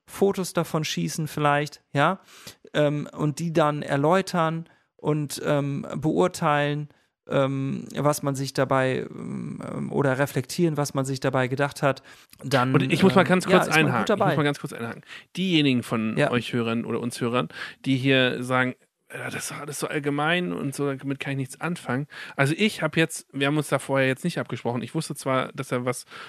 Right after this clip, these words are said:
Speaker 2: zum Curriculum sagen würde, aber ich wusste nicht genau was.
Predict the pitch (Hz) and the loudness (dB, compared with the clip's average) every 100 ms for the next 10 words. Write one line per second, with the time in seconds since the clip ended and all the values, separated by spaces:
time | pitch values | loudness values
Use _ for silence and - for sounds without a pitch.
0 | - - 131 - 143 185 143 131 120 117 | -18 -2 -2 2 0 0 0 0 2 2
1 | 117 117 113 120 135 117 117 156 143 139 | 2 0 0 2 2 0 -4 -6 -6 -6
2 | 139 123 117 117 160 - | -2 0 0 2 -2 -4